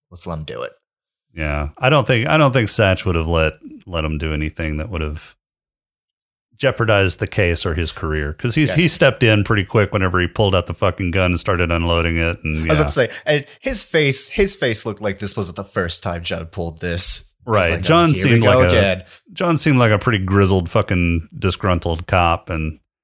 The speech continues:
Speaker 2: who had, who had, uh, who's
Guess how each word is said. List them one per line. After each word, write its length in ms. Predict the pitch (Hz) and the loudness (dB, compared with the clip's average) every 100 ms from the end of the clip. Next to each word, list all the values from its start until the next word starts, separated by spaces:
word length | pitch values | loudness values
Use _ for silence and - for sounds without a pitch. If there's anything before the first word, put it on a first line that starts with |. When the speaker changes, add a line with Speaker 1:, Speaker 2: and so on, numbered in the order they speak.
| _ _ _ _ _ _ | _ _ _ _ _ _
Speaker 2:
who 80 | 95 | -6
had, 340 | 87 87 - - | -6 -6 -10 -4
who 80 | 95 | -2
had, 200 | 82 85 | 0 0
uh, 360 | 80 76 78 - - | 2 0 -2 -8 -14
who's 320 | 143 127 - | -8 -4 -4